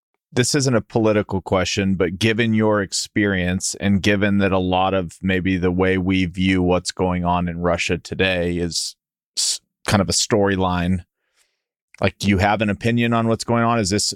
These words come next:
reminiscent of where you, we were thirty, forty years ago where things are collapsing? Has this always been the strategy? Like, do you have an opinion on that?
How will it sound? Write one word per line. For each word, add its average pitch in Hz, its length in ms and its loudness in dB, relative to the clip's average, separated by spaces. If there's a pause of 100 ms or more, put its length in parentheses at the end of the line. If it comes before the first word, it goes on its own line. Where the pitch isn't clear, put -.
reminiscent 104 840 0
of 92 200 0
where 101 320 2
you, 101 200 0 (140)
we 104 220 0
were 98 240 2
thirty, 98 320 -2
forty 95 280 0
years 101 300 0
ago 104 220 2
where 98 160 0
things 98 320 -2
are 95 80 0
collapsing? 120 720 -2
Has 95 140 -2
this 101 200 -2
always 104 420 0
been 101 220 -2
the 95 60 -2
strategy? 110 480 0
Like, 98 260 -2 (340)
do 90 60 -6
you 92 100 2
have 95 160 2
an 113 80 -2
opinion 127 380 -2
on 123 140 0
that? 131 220 -2